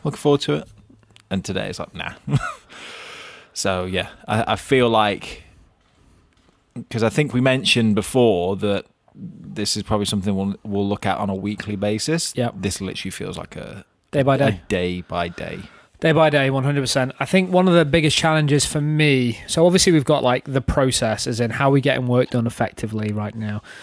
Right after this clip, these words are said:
Speaker 2: The team is digging in. People are putting some extra time to, just to make sure projects are being done a little bit quicker than normal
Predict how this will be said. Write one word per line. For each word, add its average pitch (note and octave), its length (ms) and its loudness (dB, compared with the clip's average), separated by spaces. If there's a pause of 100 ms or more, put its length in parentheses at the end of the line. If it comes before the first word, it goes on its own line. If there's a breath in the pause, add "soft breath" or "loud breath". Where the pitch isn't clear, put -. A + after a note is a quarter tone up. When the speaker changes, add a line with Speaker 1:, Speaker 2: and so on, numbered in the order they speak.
(180 loud breath)
Speaker 2:
The C3+ 80 -6
team D#3+ 260 4
is C3+ 80 2
digging C3+ 280 2
in. B2 140 2
People A#2+ 220 -2
are - 20 -4
putting C3 220 -4
some B2+ 120 -6
extra B2+ 220 -6
time B2+ 300 -4
to, - 80 -10
just A#2+ 140 -4
to B2 40 -4
make A#2+ 160 -2
sure A#2+ 160 0
projects A#2+ 460 0
are B2 40 -2
being A#2 220 0
done A2+ 160 0
a A#2 60 0
little B2 120 0
bit - 140 -8
quicker - 320 -2
than A#2 140 0
normal A2+ 360 -2